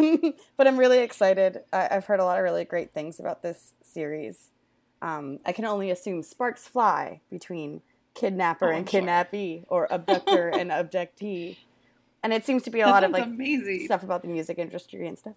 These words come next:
Speaker 1: Yeah, it sounds really great. I think they're based off of Muse, honestly. So <laughs> the guys and the
Speaker 2: <laughs>
Speaker 1: aliens in the book. <laughs> So I'm really excited to read this.
Speaker 2: I am reading My Favorite Thing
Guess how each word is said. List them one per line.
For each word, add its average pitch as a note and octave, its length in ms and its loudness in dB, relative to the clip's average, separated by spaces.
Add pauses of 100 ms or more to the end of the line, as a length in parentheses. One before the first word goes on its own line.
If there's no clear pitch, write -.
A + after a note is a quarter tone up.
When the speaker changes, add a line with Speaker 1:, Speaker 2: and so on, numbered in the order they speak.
Speaker 1:
Yeah, A#3+ 320 2 (160)
it A3 120 -2
sounds A#3 220 0
really F#3+ 220 -2
great. F3+ 320 -6 (760)
I G#3+ 100 -2
think B3+ 200 2
they're E4+ 140 2
based A3+ 240 -2
off A3 120 -2
of G3+ 120 -8
Muse, E3+ 580 -8
honestly. C#4+ 580 -4 (540)
So A#3+ 320 4 (380)
<laughs> - 380 -20
the A3 100 0
guys F3 300 2
and F#3+ 160 -2
the - 140 2
Speaker 2:
<laughs> - 40 2
Speaker 1:
aliens F#3 320 0
in G#3+ 80 -4
the G3 100 -2
book. D#3+ 200 -4 (300)
<laughs> C4 60 0 (160)
So A#3 200 2
I'm G#3 80 -2
really G#3 200 4
excited G3 420 0
to A3+ 120 -4
read A3 280 -2
this. - 540 -8 (180)
Speaker 2:
I A3+ 120 -8
am B3 200 -4
reading A#3 520 -6 (760)
My A3+ 160 -4
Favorite C4+ 420 -4
Thing C#4+ 500 -4